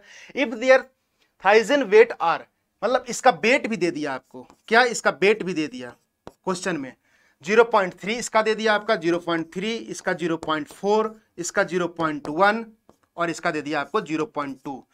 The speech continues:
Then what is the average de-, depth of rainfall of the catchment?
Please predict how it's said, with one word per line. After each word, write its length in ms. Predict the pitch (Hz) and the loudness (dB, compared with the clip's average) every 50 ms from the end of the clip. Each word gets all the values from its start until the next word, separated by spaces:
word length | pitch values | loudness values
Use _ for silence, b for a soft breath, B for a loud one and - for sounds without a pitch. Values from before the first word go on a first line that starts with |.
| b b b b b | b b b b b
Then 120 | 208 240 233 | 0 2 2
what 280 | 185 160 202 247 240 - | 4 4 4 4 4 2
is 80 | 302 240 | 0 0
the 80 | - - - - - | 0 0 0 0 2
average 360 | 208 214 208 233 262 269 185 - | 2 4 6 6 4 4 4 0
de-, 340 | - 170 196 214 240 247 247 190 160 | -4 0 4 6 6 6 4 2 4
depth 260 | 208 226 233 - - | 4 4 4 2 0
of 220 | - 208 180 - - | 0 0 0 0 -2
rainfall 380 | 185 185 185 175 - 226 - - | -6 -4 -4 -4 -2 -2 -2 -2
of 200 | - 170 156 - | -2 -6 -6 -4
the 100 | 147 165 | -6 -8
catchment? 480 | - - 143 131 - - 151 175 170 143 | -6 -6 -8 -8 -8 -8 -8 -6 -6 -8